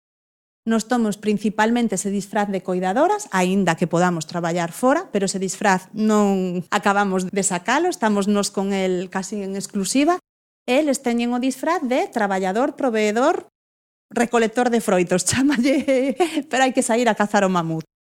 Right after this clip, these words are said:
E se non, estás fora. Que a dureza de, dese sistema para os homes tamén, non? Que vos viría moi ben acoller moita o pensamento feminista porque axudaría, non? A liberar tamén moitas historias.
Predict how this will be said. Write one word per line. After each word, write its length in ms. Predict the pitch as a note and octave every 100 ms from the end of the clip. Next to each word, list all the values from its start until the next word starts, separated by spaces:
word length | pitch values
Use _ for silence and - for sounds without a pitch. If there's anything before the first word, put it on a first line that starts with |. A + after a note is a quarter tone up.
| _
E 100 | G#3+
se 160 | G#3 A3+
non, 320 | D4 F#4+ - _ _ _ _ -
estás 260 | G#3+ A3 F#3+
fora. 380 | - D#3 - - _ _ _ _ -
Que 220 | F#3 F3
a 80 | F3+
dureza 400 | F3+ F#3+ G3+ A#3+ A3+
de, 160 | F#3+
dese 300 | F3+ G3 G#3+
sistema 400 | G#3 G3+ A3+ D4+
para 160 | A3+ F3+
os 140 | F#3 E4
homes 300 | A#3 F3 -
tamén, 340 | G#3 D4 G#3
non? 160 | C4+ C#4
Que 160 | F#3
vos 240 | F3 F3+ F#3
viría 560 | F#3+ F#3 G3+ G#3 A#3
moi 220 | A#3+ A3+ A3
ben 240 | B3+ C4+ - _
acoller 800 | A3 G#3+ A3 A3+ A#3+ A#3+ A3+ G#3+ - _ _ _ -
moita 800 | G#3+ A#3 A#3 A3+ G#3+ G#3 G3 F#3+
o 400 | E3+ B2+ G2 G2 A2+
pensamento 500 | A#3+ A3+ A3 A3 A#3+
feminista 540 | A#3 A#3+ A#3 A#3+ A3+ C#4+ B3
porque 560 | A3 G3+ F#3 F3+ F3 -
axudaría, 640 | G3 G#3 F3+ G#3 F#3+ E3 -
non? 240 | G3 A3+ G#3
A 80 |
liberar 500 | F#3+ F3+ F#3 F3+ F3+ -
tamén 240 | F#3 F3+
moitas 480 | F3 F3 F3 E3 -
historias. 560 | F3 - E3 F3 E3+